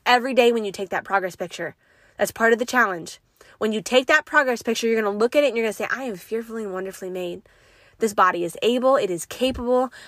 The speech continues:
I am so blessed with this gift of this temple. I am so excited to take care of it and nurture it and nourish it and love on it."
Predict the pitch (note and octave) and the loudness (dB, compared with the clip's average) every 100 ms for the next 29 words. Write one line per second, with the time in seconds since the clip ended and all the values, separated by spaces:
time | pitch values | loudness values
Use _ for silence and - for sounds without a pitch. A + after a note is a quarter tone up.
0 | - A3 A#3 G3 - - A3 A#3+ A#3+ A3+ | 0 0 0 -4 -6 0 4 4 4 4
1 | A3 B3 A#3 A#3 G#3 - G#3 A3+ A3 F#3+ | 4 2 -4 -2 -4 -2 -4 -2 -2 -4
2 | F3 - G3 A3 B3+ C#4 _ - - - | -6 -4 -4 0 0 0 _ -20 -14 -2
3 | A#3+ A#3 F#3+ - B3+ C4 A#3 A#3 G#3+ F#3+ | 0 0 -4 4 4 4 0 0 0 -4
4 | F#3 - G#3+ A3 B3+ C#4+ D#4 _ _ _ | -6 -4 -2 2 4 2 0 _ _ _
5 | - G#3 G3+ A#3+ - D4 D4 D#4 - _ | -4 0 2 2 2 2 4 4 -4 _
6 | _ - G3+ G#3 A3+ C4 C4 E4 D#4 D4+ | _ -6 -4 2 4 4 4 2 2 2
7 | _ _ _ _ _ _ - G3+ G3 G3+ | _ _ _ _ _ _ -6 -4 2 4
8 | A3+ C4+ C#4+ D#4+ E4+ | 4 4 0 0 -2